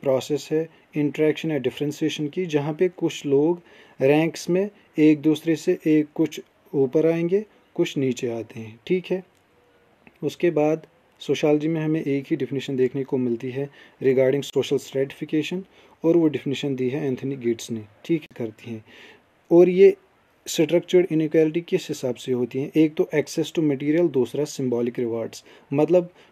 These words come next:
जिसके पास ज़्यादा पैसे होंगे उसको ऊपर वाला, ऊपर वाली कैटेगरी मिलेगी और सिंबॉलिक रिवॉर्ड भी उसी हिसाब से मिलेंगे। While all societies involve some form of stratification, the most distinctive form of stratification in modern societies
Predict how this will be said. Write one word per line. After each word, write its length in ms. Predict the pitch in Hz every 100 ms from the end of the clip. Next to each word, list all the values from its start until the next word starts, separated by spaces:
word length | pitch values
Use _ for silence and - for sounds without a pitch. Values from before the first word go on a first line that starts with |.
| 139
जिसके 280 | 147 -
पास 220 | 156 160 143
ज़्यादा 260 | 139 143
पैसे 360 | 156 156 151 165
होंगे 320 | 151 156 160
उसको 340 | 165 - 156
ऊपर 320 | 147 131 139 151
वाला, 440 | 151 156 160 - _ _ -
ऊपर 240 | 143 156
वाली 200 | 160 165
कैटेगरी 460 | 170 165 160 160 165
मिलेगी 360 | 160 156 160 185
और 300 | 151 151 139 - _
सिंबॉलिक 540 | - 151 147 151 160 156
रिवॉर्ड 280 | 151 151
भी 120 | 147 175
उसी 280 | 151 143
हिसाब 320 | 139 127 127 123
से 140 | -
मिलेंगे। 420 | 123 113 113 113 117 - _ 135
While 240 | 147 175
all 320 | 170 170 170 156
societies 640 | 139 147 139 143 147 -
involve 380 | 147 143 147 160 -
some 180 | 156 147
form 220 | 139 131 123
of 80 |
stratification, 840 | 120 - - 143 143 156 165 147 190 196 _ _ -
the 140 | 147 156
most 360 | 185 180 170
distinctive 560 | 139 131 - 160 151 156 -
form 220 | 135 131 127
of 20 |
stratification 800 | - - 147 139 135 - 135 147
in 180 | 135 127
modern 320 | 123 120 143
societies 760 | 147 - - 123 120 139 143 147